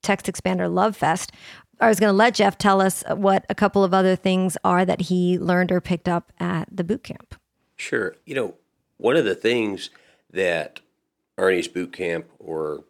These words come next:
Speaker 2: you know, any of the other tech conferences, I think, have going against them is that people think of it as, uh, or think of them, rather, I should say, as just quote unquote tech conferences. And there are a number of lawyers who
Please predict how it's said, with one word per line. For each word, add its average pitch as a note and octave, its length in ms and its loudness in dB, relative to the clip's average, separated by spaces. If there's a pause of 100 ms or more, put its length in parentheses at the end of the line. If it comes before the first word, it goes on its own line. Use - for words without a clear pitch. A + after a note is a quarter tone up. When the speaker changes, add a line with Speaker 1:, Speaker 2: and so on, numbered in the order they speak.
(140)
Speaker 2:
you E2 100 -4
know, D#2+ 60 -2
any D#2 100 -6
of D#2+ 60 -8
the E2 120 -2
other E2 180 -2
tech - 280 -6
conferences, D#2+ 720 -8
I D#2+ 80 -8
think, E2+ 380 -8 (360)
have F2+ 340 -6
going F2 380 -2
against E2 580 -10
them A2 280 -2 (400)
is E2+ 220 -6
that D#2 160 -8
people F#2+ 280 -10
think F2 240 -8
of E2 140 -6
it D#2+ 100 -6
as, D#2 440 -8 (460)
uh, - 280 -18
or E2 80 -18
think - 260 -4
of D#2 220 -8
them, E2 420 -6
rather, - 240 -16
I - 40 -20
should - 220 -10
say, D#2 340 -16
as D#2 520 -10
just - 460 -4 (240)
quote F2 200 -4
unquote D#2+ 360 -8
tech - 260 -6
conferences. - 680 -12 (720)
And F#2 140 -6
there F#2 100 2
are F#2 80 2
a F#2 60 -2
number G2+ 260 -2
of D#2+ 120 -6
lawyers F#2 640 -2 (160)
who E2+ 420 -6